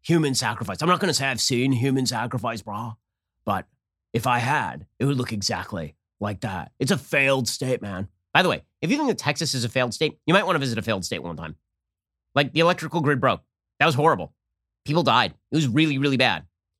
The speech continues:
See, the thing about a failed state is that it never was on, right? The electrical grid goes down and it stays down. People eat dogs in the streets for years on end. The, the utter,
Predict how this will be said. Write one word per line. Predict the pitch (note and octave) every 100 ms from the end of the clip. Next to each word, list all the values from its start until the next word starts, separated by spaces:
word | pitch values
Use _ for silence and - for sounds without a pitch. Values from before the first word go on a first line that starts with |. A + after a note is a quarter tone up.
| _ _ _ -
See, | F3+
the |
thing | F#3+ B3
about | G3
a |
failed | C#3+ E3+ E3
state | - F3 -
is |
that | C#3 -
it | E3
never | E3 E3+ G3
was | F3+ D#3 E3+
on, | D3+ C3+ F#2+ E2+ - _ _
right? | D#3 D#3 -
The | E3+
electrical | F#3 A#3+ G3 F#3+
grid | F3
goes | D#3+ D#3
down | D#3 D3+
and | D3+
it | D3 -
stays | - G3 G#3+ C3+
down. | A#2+ E2 C#2 -
People | F#3+ G3+
eat | F3 C#3+
dogs | E3+ G3 F#3
in | F3
the | F3
streets | - G#3+ C#3
for | E3
years | C#3 A2+ C3 C3+
on | C#3
end. | E3 A#2 D#2+ _ _ _ _ _ _ _ - - A#2+ -
The, | D#3 F3
the | E3+
utter, | G3 B3+